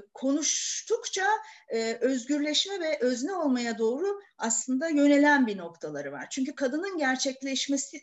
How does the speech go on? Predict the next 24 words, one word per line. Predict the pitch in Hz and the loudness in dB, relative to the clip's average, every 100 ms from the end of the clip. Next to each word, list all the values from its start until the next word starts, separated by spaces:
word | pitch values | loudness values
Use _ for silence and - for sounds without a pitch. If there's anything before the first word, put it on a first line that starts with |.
| 220 | -8
yani | 202 | -8
kendini | 190 226 240 294 | -4 -2 0 0
gerçekleştirmesiyle | 269 247 262 262 254 - 269 277 - 370 285 | 0 0 -4 -4 -8 -6 -4 -4 -2 -2 -4
ilgili, | 214 226 202 233 359 494 - - - | -4 -8 -6 -4 -4 -6 -14 -20 -12
e, | - 220 208 208 202 196 | -4 -2 -2 -4 -6 -4
mesele, | 214 254 277 277 277 415 - _ - | 0 0 0 0 0 -2 -8 _ -10
e, | 226 220 - | -8 -8 2
önemli | 262 294 302 311 320 160 185 | 4 6 6 4 2 -2 -8
bu | 202 | -10
tür | 202 | -8
oyunlarda. | - 180 170 156 143 139 - - - - - | -6 -6 -6 -8 -8 -8 -12 -18 -16 -20 -8
Ama | 294 349 | -4 -2
işte | 330 - 330 | -2 -2 -2
bu | 330 269 | -4 -4
audi-, | 277 302 - - | -2 -4 -4 -4
audition | 269 349 349 311 262 | -2 0 0 0 0
yapılan, | 240 240 240 226 214 208 | 0 -4 -2 -4 -4 -4
e, | - 202 190 175 185 196 | -4 -4 -2 -4 -6 -4
Batman | 262 254 233 196 180 | -4 -4 -4 -6 -8
audition, | 208 208 - 208 196 190 196 | -10 -6 -6 -6 -8 -8 -8
e, | 185 | -8
şeyine, | - 208 196 190 180 | -8 -8 -6 -8 -8
seçimlerine, | - 202 226 208 196 196 190 - - _ | -6 -6 -4 -4 -4 -4 -8 -10 -20 _
e, | 190 190 180 | -6 -4 -4